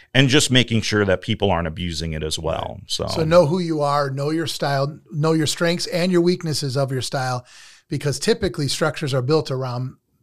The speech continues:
Speaker 2: the lack of, uh, or the strengths of an individual leader, or the, the weaknesses or the lack of experience in an area. So I think it's key of what you're saying is have structure, but structure doesn't become the only s-,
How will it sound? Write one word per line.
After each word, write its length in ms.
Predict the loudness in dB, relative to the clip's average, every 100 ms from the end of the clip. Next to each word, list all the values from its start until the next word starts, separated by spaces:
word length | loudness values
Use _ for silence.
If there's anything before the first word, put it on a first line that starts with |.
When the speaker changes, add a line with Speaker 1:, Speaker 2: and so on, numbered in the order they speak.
| _ _ _ _ _ _ _ -8
Speaker 2:
the 180 | -6
lack 380 | -4 -2 -2 0
of, 280 | 0 0 -2 _ -20 -20 _ _ -14
uh, 340 | -10 -10 -8
or 160 | -4 -2
the 180 | -2 -6
strengths 460 | -6 0 0 0 0
of 120 | 0
an 100 | 0
individual 520 | 0 -2 -2 -2 -2
leader, 340 | -2 -2 -2 -2
or 260 | 0 0
the, 260 | 2 0 -2 -10 _ _
the 80 | 0
weaknesses 640 | 0 0 -4 -4 -2 -4
or 80 | -4
the 100 | -2
lack 320 | 0 0 -2
of 80 | -6
experience 640 | -6 -4 -2 0 -2 -4
in 80 | -6
an 120 | -6
area. 300 | -6 -8 -8
So 260 | -6 -4 -4 -10 -20 -6
I 100 | -4
think 200 | -2 -2
it's 180 | -2 -4
key 420 | 0 4 4 2 -4
of 100 | 0
what 160 | 0 0
you're 100 | -2
saying 400 | 0 2 0 0
is 260 | -2 -6 -12 -20 _ -4
have 280 | 2 2
structure, 540 | 0 0 -2 -2 -4 -4
but 160 | -4
structure 440 | 0 0 0 -2 -2
doesn't 340 | 0 0 -2
become 580 | -4 -4 -2 0 0 -2 -6
the 160 | -6
only 360 | -2 -2 -2 -2
s-, 200 | -2